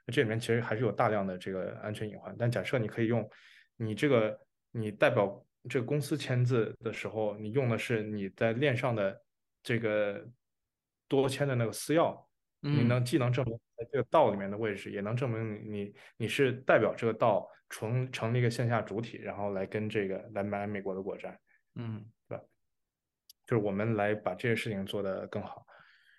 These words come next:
Speaker 1: 然后对于，对于，呃，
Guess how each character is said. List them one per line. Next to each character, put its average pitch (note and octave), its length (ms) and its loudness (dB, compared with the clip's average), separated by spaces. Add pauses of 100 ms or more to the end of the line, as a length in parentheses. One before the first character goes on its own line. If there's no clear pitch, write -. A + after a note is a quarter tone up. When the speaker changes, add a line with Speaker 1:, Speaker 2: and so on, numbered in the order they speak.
(160)
Speaker 1:
然 C3+ 240 2
后 D3+ 460 8
对 D3 200 6
于， D3 160 0 (200)
对 D3 160 2
于， C#3+ 300 -2 (340)
呃， A#2 760 0